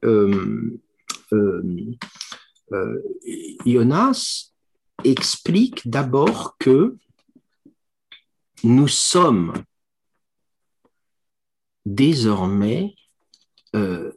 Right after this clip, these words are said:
dans un monde, euh, où le rapport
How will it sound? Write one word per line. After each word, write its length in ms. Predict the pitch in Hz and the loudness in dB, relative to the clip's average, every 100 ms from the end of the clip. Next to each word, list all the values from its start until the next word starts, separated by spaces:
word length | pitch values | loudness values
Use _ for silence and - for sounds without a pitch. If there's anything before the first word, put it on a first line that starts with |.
| - | -12
dans 500 | 101 101 139 127 123 | -4 0 2 2 0
un 120 | 120 | 2
monde, 680 | 113 120 147 226 - 110 - _ _ _ _ _ _ _ _ _ _ _ - | 4 4 4 2 2 -4 -8 _ _ _ _ _ _ _ _ _ _ _ 2
euh, 340 | 107 98 - - | 4 4 0 0
où 140 | 156 | 4
le 160 | 156 151 | 4 4
rapport 720 | 131 196 196 80 - - - | 4 2 0 -6 -8 -18 -20